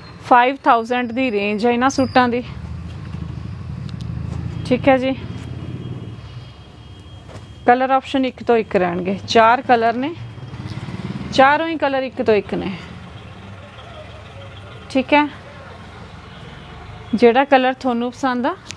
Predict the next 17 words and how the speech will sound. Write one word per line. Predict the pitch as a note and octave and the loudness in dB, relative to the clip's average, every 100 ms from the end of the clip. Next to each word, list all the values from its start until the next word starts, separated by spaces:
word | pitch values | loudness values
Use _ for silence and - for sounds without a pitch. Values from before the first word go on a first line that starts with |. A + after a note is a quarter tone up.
| - | -8
ਉਸ | - A#3 - | 2 2 6
ਦਾ | A#3 | 6
ਸਕਰੀਨਸ਼ਾਟ | - A3 A3 G#3+ A3 A#3 G#3 B3 | 6 2 2 2 2 4 4 4
ਲੈ | A#3 G#3 | 2 4
ਕੇ | B3 D#4 - - - - - | 2 2 -4 -20 -20 -6 2
ਪਿਕ | B3 - | 2 4
ਸੈਂਡ | B3 G#3+ | 2 4
ਕਰ | F#3 E3+ | 0 0
ਸਕਦੇ | - E3+ - - | -2 -4 -4 -6
ਹੋ। | F#3 - - | -6 -8 -2
ਇਹ | - B3 | 2 4
ਹੈਗਾ | A#3 G3 | 2 2
ਜੀ | G#3 G#3+ | 0 2
ਇਹਦਾ | G3+ D4+ - - - - - | 2 0 -4 -20 -20 -20 0
ਫੋਰਥ | C#4 A#3+ - - | 6 6 6 -4
ਕਲਰ। | F3 C#3+ F#3 - - | -4 -4 -10 -16 -20
ਸਲਵਾਰਾਂ | - A3 G#3 G3+ A3+ C4+ | 0 2 4 4 4 2